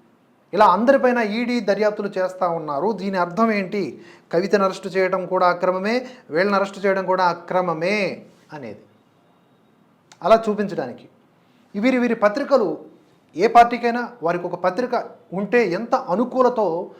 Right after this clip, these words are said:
మనం ఇప్పుడు అర్థం చేసుకోవచ్చు. సరే, ఏంటి కేరళ సీఎం కూతురుపై ఈడీ కేసు ఎందుకు నమోదైంది? తృణమూల్ నేత మహువా మొయిత్రాకి నోటీసులు వచ్చాయి. ఓకే, మొత్తం వీళ్ళ హెడ్‌లైన్స్ ఏంటి?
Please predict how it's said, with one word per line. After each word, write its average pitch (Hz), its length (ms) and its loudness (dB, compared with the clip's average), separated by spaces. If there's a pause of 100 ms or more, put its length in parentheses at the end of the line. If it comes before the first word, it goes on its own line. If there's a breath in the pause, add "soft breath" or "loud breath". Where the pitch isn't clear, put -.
(240 loud breath)
మనం 214 360 0 (180)
ఇప్పుడు 185 200 2
అర్థం 190 260 0
చేసుకోవచ్చు. - 560 -8 (320 soft breath)
సరే, 240 200 0
ఏంటి 240 280 0
కేరళ 226 400 2
సీఎం 220 300 -8
కూతురుపై 208 440 -4
ఈడీ 208 380 -4
కేసు 202 280 0
ఎందుకు 185 180 -6
నమోదైంది? 156 560 -6 (320 soft breath)
తృణమూల్ 277 320 6
నేత 254 180 4
మహువా 233 420 6
మొయిత్రాకి 208 800 -2 (200 loud breath)
నోటీసులు 196 440 -2
వచ్చాయి. 214 340 -4 (280 loud breath)
ఓకే, - 260 -6 (140)
మొత్తం 196 420 0
వీళ్ళ 160 400 0 (240)
హెడ్‌లైన్స్ 233 380 0
ఏంటి? 214 360 -6